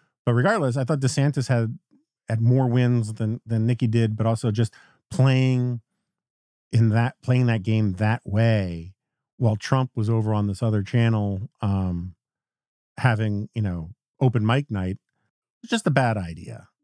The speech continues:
This idea that somehow you're just playing for Iowa votes on the Iowa stage is sort of silly 'cause there are people in New Hampshire who are watching too,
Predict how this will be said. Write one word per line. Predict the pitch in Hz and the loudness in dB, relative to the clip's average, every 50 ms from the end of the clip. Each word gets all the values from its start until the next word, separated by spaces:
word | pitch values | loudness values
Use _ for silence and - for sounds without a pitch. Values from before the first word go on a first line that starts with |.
| _ 240 | _ -8
This | 180 - 135 113 117 | -2 0 2 2 2
idea | 123 120 110 107 123 127 | 2 2 2 2 2 2
that | 120 113 - | 2 0 -2
somehow | - 120 113 113 113 | -2 0 0 2 0
you're | 110 104 104 101 | 0 0 -2 -2
just | 98 92 98 123 123 113 - _ | -2 -2 0 0 0 0 -4 _
playing | - 123 120 117 113 113 | -2 0 0 2 2 0
for | - - - - - | -2 -4 -8 -6 -2
Iowa | 101 104 113 117 113 107 104 98 | 0 0 0 0 0 -2 -2 -2
votes | 92 104 101 98 101 95 - - - | -2 0 0 0 -2 -4 -8 -10 -6
on | 107 104 | -4 -2
the | 98 104 | -2 -2
Iowa | 98 95 104 104 104 98 95 95 | 0 0 2 2 2 0 -2 -4
stage | - - 120 120 113 110 104 101 104 | -4 0 2 2 2 2 2 0 -4
is | 95 - | -6 -6
sort | - 104 95 | -6 -6 -6
of | 95 - | -6 -4
silly | - - 139 117 110 104 101 | -2 -2 0 0 0 -2 -4
'cause | - 135 127 | -4 -6 -8
there | - 185 | -8 -8
are | - | -10
people | - 196 - - 135 | -10 -10 -6 -4 -2
in | 117 | -2
New | 110 98 | -2 0
Hampshire | 87 110 107 101 - 117 | 0 0 -2 -2 -4 -4
who | 110 104 | -4 -4
are | 104 | -2
watching | 104 101 101 101 - 101 101 90 | -2 -2 -4 -4 -4 -6 -6 -6
too, | - 90 104 131 | -4 -4 -4 -4